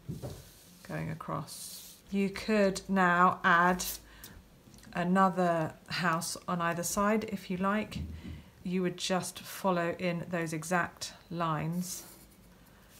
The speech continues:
like we did before, remembering that this house would be a bit narrower than this one. If it's the same size house, it could be a different house. If you did a taller house, whatever size house you wanted to do next door,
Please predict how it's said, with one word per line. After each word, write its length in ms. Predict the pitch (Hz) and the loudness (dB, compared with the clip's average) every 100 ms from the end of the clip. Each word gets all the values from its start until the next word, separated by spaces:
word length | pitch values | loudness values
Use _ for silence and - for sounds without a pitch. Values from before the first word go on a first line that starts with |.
| - | -8
like 340 | 175 160 - | -6 -6 -6
we 80 | 165 | -8
did 220 | 160 156 | -6 -6
before, 580 | 156 156 - 185 185 180 | -6 -8 -4 0 0 0
remembering 500 | 185 180 180 180 170 | -2 0 2 2 -2
that 100 | 165 | -4
this 220 | - 180 - | -2 -2 -2
house 280 | 175 165 | -4 -4
would 80 | 165 | -6
be 120 | 165 | -6
a 40 | 160 | -4
bit 180 | 160 175 | -4 -2
narrower 460 | 180 175 165 165 | 2 2 2 -2
than 240 | 160 156 156 | -4 -6 -4
this 300 | 180 - - | -4 -6 -4
one. 280 | 170 175 180 - - - - - | -2 -2 -4 -10 -20 -20 -20 -4
If 80 | 220 | -2
it's 160 | 208 | -2
the 60 | 202 | -2
same 320 | - 190 175 | 0 2 2
size 340 | - 175 165 | 0 -2 -2
house, 320 | 160 165 160 - | -4 -4 -4 -6
it 140 | 202 | -4
could 120 | 220 | -2
be 100 | 196 | -2
a 40 | 165 | -2
different 320 | 202 175 170 | -2 -2 -4
house. 220 | 165 - | -4 -6
If 160 | 185 180 | -6 -2
you 80 | 180 | 0
did 220 | 196 180 | 2 0
a 40 | |
taller 380 | 175 - 226 180 | -2 -2 0 0
house, 640 | 151 160 165 180 - - - - - | 0 0 0 -2 -4 -8 -10 -12 -2
whatever 360 | 202 214 196 160 | 4 6 4 0
size 320 | - 214 185 185 | 2 6 6 6
house 260 | 196 185 | 4 4
you 80 | 185 | 2
wanted 260 | 180 180 - | 0 0 -6
to 80 | |
do 200 | 160 175 | -4 -4
next 340 | 165 165 - - | -2 -4 -8 -4
door, 400 | 190 170 165 | -2 0 -2